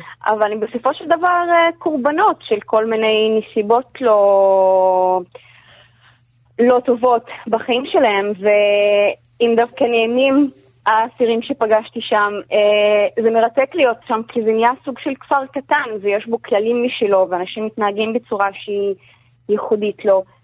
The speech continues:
זה מעניין, זה מאוד מרתק, וגם כשמדברים אותם, כפי שראי-, איתם, כפי שרואים בכתבה, אז נחשפים לבני אדם מאוד, אה,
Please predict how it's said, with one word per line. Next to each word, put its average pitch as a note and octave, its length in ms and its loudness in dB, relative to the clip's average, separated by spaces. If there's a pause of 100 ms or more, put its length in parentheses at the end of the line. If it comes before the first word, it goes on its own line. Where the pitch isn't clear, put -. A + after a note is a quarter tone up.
זה G#3+ 100 -2
מעניין, G#3+ 600 -2
זה A3 80 -4
מאוד A3+ 260 2
מרתק, A3+ 640 0
וגם G#3 640 0
כשמדברים A#3 580 0
אותם, C4 300 -2
כפי - 180 -6
שראי-, A#3 460 -2
איתם, A#3 360 -4
כפי A#3+ 100 -6 (340)
שרואים C4 300 -2
בכתבה, C4 540 -2
אז B3+ 80 -8
נחשפים A3 580 -8 (440)
לבני G#3 220 0 (160)
אדם A#3+ 200 0 (160)
מאוד, A#3 480 0
אה, B3 60 4